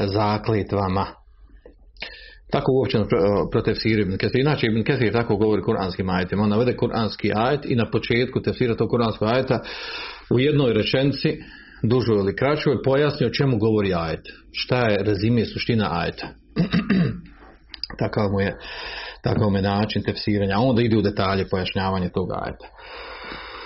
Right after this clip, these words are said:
A onda on pojašnjava, kaže, nema, kaže, u, u, u, ovaj dio u ajetu: "Wa la tanqudul aymane ba'da tawkidiha", i nemojte kršiti zakletve,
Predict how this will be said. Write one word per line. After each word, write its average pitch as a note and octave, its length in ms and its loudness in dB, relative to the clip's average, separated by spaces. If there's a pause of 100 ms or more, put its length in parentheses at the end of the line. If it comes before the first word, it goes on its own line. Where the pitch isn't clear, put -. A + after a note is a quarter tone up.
(720)
A C3 80 2
onda F#3+ 200 4
on E3+ 120 2
pojašnjava, F3 360 2
kaže, D#3 400 2 (280)
nema, C3 480 2 (640)
kaže, G#2+ 320 2 (240)
u, A2 100 2 (180)
u, - 20 0 (440)
u, - 140 0
ovaj A2 160 2
dio A2 260 2
u - 220 -4 (200)
ajetu: B2 240 0
"Wa A2 100 2
la A2 200 2
tanqudul G#2+ 480 0
aymane G2+ 340 0
ba'da F#2 360 -2
tawkidiha", G#2+ 720 0
i G#2 80 -2
nemojte G2 440 0 (480)
kršiti A2+ 560 -2 (800)
zakletve, A#2 720 0